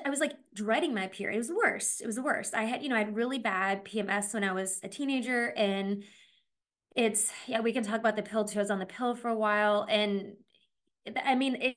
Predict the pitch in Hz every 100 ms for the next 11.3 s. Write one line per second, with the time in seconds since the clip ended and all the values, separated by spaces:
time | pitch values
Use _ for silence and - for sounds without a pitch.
0 | - 208 - 269 262 185 185 190 - 196
1 | 247 240 240 - 226 220 220 202 202 196
2 | - 254 208 240 - - - - _ _
3 | 262 269 269 262 214 247 247 254 233 220
4 | 214 208 233 196 214 262 202 - - 220
5 | 233 247 214 247 240 233 269 294 311 -
6 | 220 220 262 233 214 208 208 233 190 208
7 | 226 226 202 202 190 196 202 190 185 -
8 | - - - _ _ _ _ 226 226 233
9 | 196 202 185 190 180 175 180 - 190 170
10 | 175 - - - - - 175 196 - 185
11 | 180 202